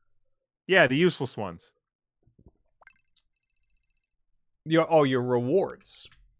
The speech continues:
Speaker 1: Yeah.
Speaker 2: Uh, uh, W L says, "Bob, since you're mostly digital, aren't you worried about the deal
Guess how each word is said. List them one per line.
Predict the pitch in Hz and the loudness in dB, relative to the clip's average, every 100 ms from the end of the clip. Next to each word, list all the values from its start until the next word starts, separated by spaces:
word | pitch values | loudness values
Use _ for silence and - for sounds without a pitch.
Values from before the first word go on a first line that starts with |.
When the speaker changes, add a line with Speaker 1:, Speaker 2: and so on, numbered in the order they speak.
| _ _ _ - | _ _ _ -8
Speaker 1:
Yeah. | 123 95 87 _ _ _ _ _ _ _ _ _ _ _ _ _ _ _ - | -6 -6 -10 _ _ _ _ _ _ _ _ _ _ _ _ _ _ _ 0
Speaker 2:
Uh, | 131 123 - - | 2 2 0 -12
uh, | - - - - | -8 -8 -10 -4
W | 143 151 185 143 | 0 2 2 2
L | 135 | 0
says, | 135 123 | 0 -4
"Bob, | - 139 170 185 | 0 2 2 -2
since | - 156 - | -4 -4 -2
you're | 135 135 | -2 0
mostly | 127 180 - 170 | 0 0 0 -2
digital, | 117 139 117 101 | 0 -2 -2 -4
aren't | 113 139 208 | -2 -2 -2
you | 127 | -4
worried | 104 107 117 | -2 0 0
about | 110 101 | -2 -4
the | 101 | -6
deal | 110 104 107 113 | -6 -2 0 0